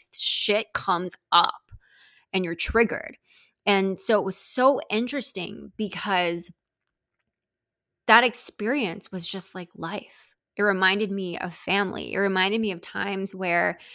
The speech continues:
it's like, s-, you're not gonna like every single thing about someone, but you learn to love them anyway because you see the divine in them. You see yourself in them.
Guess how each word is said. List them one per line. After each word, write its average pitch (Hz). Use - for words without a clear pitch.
it's -
like, 196
s-, -
you're 214
not 208
gonna 214
like 180
every 190
single 190
thing 175
about 170
someone, 247
but 208
you 196
learn 196
to 208
love 175
them 165
anyway 180
because 190
you 185
see 208
the 202
divine 175
in 202
them. -
You 190
see 214
yourself 190
in -
them. -